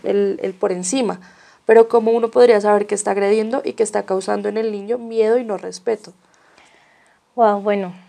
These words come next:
Speaker 2: acá hay dos, dos temas súper importantes, y es por un lado el tema de, pues, de trabajarme a mí como, como mamá, ¿no?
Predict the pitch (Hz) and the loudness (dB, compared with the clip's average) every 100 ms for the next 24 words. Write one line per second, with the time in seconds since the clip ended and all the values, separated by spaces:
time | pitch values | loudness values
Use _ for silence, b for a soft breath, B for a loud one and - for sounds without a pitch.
0 | - 208 - 214 214 208 - - 208 233 | -20 -10 0 2 0 -4 -12 -14 -10 -10
1 | - - _ _ - 240 254 240 240 247 | -10 -20 _ _ -10 -6 -4 -4 -6 -6
2 | 254 247 233 226 196 208 208 415 - _ | -6 -4 -6 -6 -6 -8 -8 -10 -10 _
3 | _ _ _ _ - 226 220 - - 220 | _ _ _ _ -8 -6 -6 -8 -6 -4
4 | 220 226 233 226 233 226 233 233 233 226 | 0 2 2 0 -6 -6 -4 -2 -2 -2
5 | 208 _ _ _ _ _ _ _ _ _ | -4 _ _ _ _ _ _ _ _ _
6 | 240 233 240 220 226 202 196 208 202 208 | -2 0 2 6 6 6 4 2 4 0
7 | 233 254 - 254 254 254 233 - - 208 | 0 -2 -4 -4 0 0 0 -2 -8 -6
8 | 208 202 196 190 185 175 _ _ _ 214 | -6 -6 -8 -10 -10 -12 _ _ _ -8
9 | 247 | -6